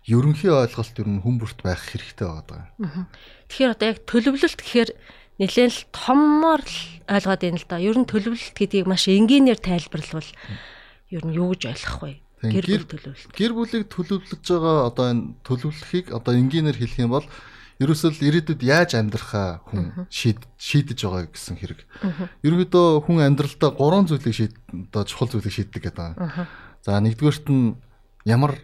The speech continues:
Speaker 1: шашин шүтлэгтэй байх вэ? Шашин шүтлэг шүтэхгүй байх уу?
Speaker 2: Мгм.
Speaker 1: А, хоёрдугаарт нь болохоор ямар мэрэгчлэлтэй байх вэ? За, гуравдугаарт нь болохоор ямар хүнтэй гэрлэх вэ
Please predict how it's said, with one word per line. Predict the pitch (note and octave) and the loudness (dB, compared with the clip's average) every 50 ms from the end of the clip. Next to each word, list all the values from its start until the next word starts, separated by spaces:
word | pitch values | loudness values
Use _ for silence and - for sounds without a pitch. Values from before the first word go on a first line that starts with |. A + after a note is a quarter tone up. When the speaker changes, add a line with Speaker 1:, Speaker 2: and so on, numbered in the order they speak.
| - - _ _ - | -20 -20 _ _ -14
Speaker 1:
шашин | - - F#2+ - - C#3 | -8 -6 -4 0 0 0
шүтлэгтэй | - - - - - - - - A2 F#2 | 0 -2 -10 -14 -16 -10 -4 -4 -2 -2
байх | G2+ F#2+ - - G2+ | -2 -6 -4 -6 -6
вэ? | F2+ E2+ E2 - _ _ _ - | -6 -6 -8 -12 _ _ _ -10
Шашин | - - - - B2 G2+ | -8 -6 -4 -2 -4 -4
шүтлэг | G2+ - - - - | -4 -8 -10 -12 -10
шүтэхгүй | - - A2 - - - - A2+ G2 | -10 -10 -10 -12 -14 -6 -4 -2 -2
байх | F2+ - - - | -2 -6 -8 -10
уу? | F#2+ F#2 F#2 F2 | -8 -8 -8 -8
Speaker 2:
Мгм. | - F3+ E3+ D#3+ C#3+ D#3+ E3+ E3+ D#3+ - - - _ | -8 -10 -10 -10 -8 -10 -10 -10 -12 -16 -20 -14 _
Speaker 1:
А, | F#2+ F#2+ F#2 | -8 -4 0
хоёрдугаарт | A2+ B2+ C3 C3 - F3 F3 E3+ - - | 0 0 0 2 2 0 0 2 0 0
нь | D#3 C3 | 0 0
болохоор | - - - A#2+ | 0 -2 -4 -2
ямар | A2 A2 A#2+ C#3 C#3 C3+ B2+ | 0 0 0 0 0 0 2
мэрэгчлэлтэй | C3 C#3 D3 D#3 D3+ - - - - - E3+ | 0 0 0 -2 -6 -10 -12 -6 -2 -2 0
байх | D3+ A#2 G2+ - - | 0 0 -4 -4 -4
вэ? | - F#2 F2+ - - _ _ - _ _ _ - - - - - - - _ _ _ _ | -8 -10 -10 -12 -18 _ _ -20 _ _ _ -20 -20 -20 -20 -20 -20 -20 _ _ _ _
За, | - G2+ G#2 | -4 -4 -2
гуравдугаарт | G2+ G#2 C3 C#3+ D#3+ D#3 F3 F#3+ F#3 - - F3+ | 0 0 0 0 0 0 0 -2 -2 0 -2 0
нь | D#3 | 0
болохоор | - D3+ - D#3+ E3 F3 - - _ _ _ _ _ | 0 0 0 -2 -2 -2 -2 -14 _ _ _ _ _
ямар | A#2+ B2 D#3+ F#3+ - | 0 2 2 2 2
хүнтэй | D3 C3 - - A2+ | 0 -2 -2 -2 -4
гэрлэх | - - A2 G2 F2 - - - | -4 -4 -6 -6 -6 -8 -6 -4
вэ | A#2 F#2 | -4 -4